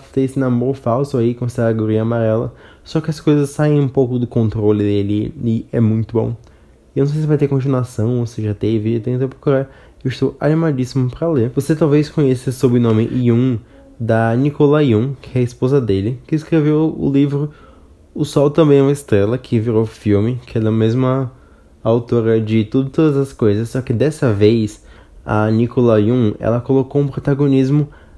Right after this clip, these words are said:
asiático ali nas histórias dela. Então a protagonista dela vai se apaixonar por um garoto asiático. Esse filme é maravilhoso, esse livro também é sensacional.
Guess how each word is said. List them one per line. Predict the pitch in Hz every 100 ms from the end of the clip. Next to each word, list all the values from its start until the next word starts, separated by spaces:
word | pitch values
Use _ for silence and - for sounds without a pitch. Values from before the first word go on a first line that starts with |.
| -
asiático | 139 151 160 131 120 120 - -
ali | 117 110
nas | 107
histórias | 107 - 107 113
dela. | 117 -
Então | 110 113 123 143
a | 170
protagonista | - 147 147 139 135 147
dela | 123 101 110 139
vai | 117 117
se | 120
apaixonar | 131 127 123 135 117 104 110
por | -
um | 117
garoto | 120 110 101 101
asiático. | 110 117 98 101 - -
Esse | 139 120
filme | - - 127 127 135 - - - -
é | 131 113
maravilhoso, | 117 113 113 120 104 107 120
esse | 120 -
livro | 107 107 113
também | - 110 107 -
é | 113
sensacional. | 113 - - 120 117 143 139 - 110 113 - 131 113 95 123